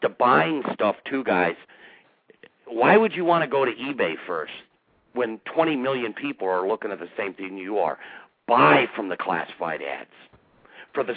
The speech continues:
same reason. The sewing, you know, the Singer sewing machine. Here's a classic example.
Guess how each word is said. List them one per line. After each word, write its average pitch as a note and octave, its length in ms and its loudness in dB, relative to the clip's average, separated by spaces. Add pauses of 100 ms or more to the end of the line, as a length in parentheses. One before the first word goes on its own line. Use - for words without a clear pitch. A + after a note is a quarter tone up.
(120)
same A2+ 260 -2
reason. B2+ 440 -6 (360)
The G#2+ 100 -10 (120)
sewing, A2 460 0
you A2+ 80 -6
know, G2 140 -2
the F2 80 -16 (100)
Singer B2 200 -4 (100)
sewing C#3 260 -2
machine. F2+ 300 -8 (320)
Here's C3+ 220 -2
a B2 60 -6
classic A2 480 -2
example. G#2+ 580 -4